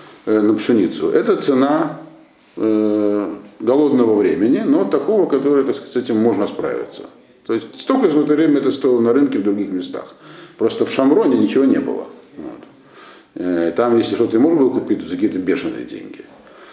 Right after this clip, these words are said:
Соответственно, э, но, хотя это и голод, но уходить вроде как никуда не надо, потому что есть ячмень. Ячмень будет стоить дешевле. Это тоже пища, хотя она считалась грубой пищей, в основном для скота. Но в, в тяжелых обстоятельствах люди тоже могут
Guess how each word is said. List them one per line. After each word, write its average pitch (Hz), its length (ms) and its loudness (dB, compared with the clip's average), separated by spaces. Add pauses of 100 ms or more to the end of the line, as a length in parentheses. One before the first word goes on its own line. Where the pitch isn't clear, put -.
(280)
Соответственно, 120 920 2 (400)
э, 104 500 2 (680)
но, 127 520 2 (140)
хотя - 260 0
это 120 200 2
и 131 100 4
голод, 196 380 2
но 127 100 4
уходить 123 420 0
вроде 107 240 0
как 101 180 0
никуда 117 180 2
не 135 80 2
надо, 196 220 2
потому 120 300 0
что 120 140 -4
есть 135 240 0
ячмень. 110 400 -4
Ячмень 185 380 -2
будет 123 240 0
стоить 160 400 -2 (160)
дешевле. 65 580 -4 (1000)
Это 107 160 -4
тоже 101 260 0
пища, 196 340 -4
хотя 110 380 0
она 98 260 -4 (400)
считалась 98 240 0
грубой 104 380 2
пищей, 143 240 -2
в 82 40 0
основном 87 280 -4
для 85 100 -2
скота. - 440 -8
Но 67 80 -14
в, - 960 -20
в - 60 -20
тяжелых 95 260 0
обстоятельствах 143 440 -4
люди 98 200 -4
тоже 95 260 -4
могут 85 320 -6